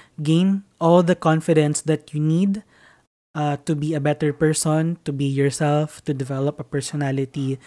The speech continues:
Be confident in everything that you do, because surely it will take you places that you have never even thought of. And that's it for our episode for today.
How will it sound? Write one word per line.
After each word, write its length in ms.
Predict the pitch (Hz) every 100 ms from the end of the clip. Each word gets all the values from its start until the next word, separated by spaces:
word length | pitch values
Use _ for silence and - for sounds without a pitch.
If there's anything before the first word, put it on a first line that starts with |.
| - - - -
Be 240 | 165 185
confident 640 | - 175 170 170 160 160
in 140 | 156 165
everything 580 | 151 143 151 - 147 143
that 240 | 143 143
you 140 | 139
do, 340 | 127 139 135 131
because 600 | 131 135 143 135 131 - _ -
surely 640 | - 165 160 151 147 147 - - _
it 160 | - -
will 80 | 160
take 320 | - 156 -
you 80 | 156
places 640 | 139 143 139 156 139 139
that 240 | - 143 151
you 60 |
have 140 | 147 131
never 320 | 135 127 139
even 400 | 151 131 127 131
thought 280 | 120 123 123
of. 300 | 120 - - -
And 240 | 190 208
that's 400 | 180 175 208 202
it 240 | 190 196
for 160 | - 196
our 320 | 190 185 185
episode 540 | 170 165 175 - 170 160
for 160 | 170
today. 520 | 165 165 160 160 160